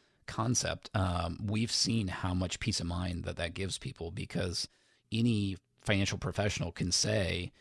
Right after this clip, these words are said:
"Don't worry about the market falling. You think about the long term."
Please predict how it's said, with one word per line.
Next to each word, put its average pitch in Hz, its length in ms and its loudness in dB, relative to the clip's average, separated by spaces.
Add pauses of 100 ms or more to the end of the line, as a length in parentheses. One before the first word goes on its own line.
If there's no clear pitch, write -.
(380)
"Don't 113 240 2
worry 101 160 2
about 92 160 -2
the - 60 -2
market 101 360 -2
falling. 87 500 0
You 76 100 -4
think 107 160 4
about 90 160 -2
the 82 80 -6
long 98 320 2
term." 87 320 -6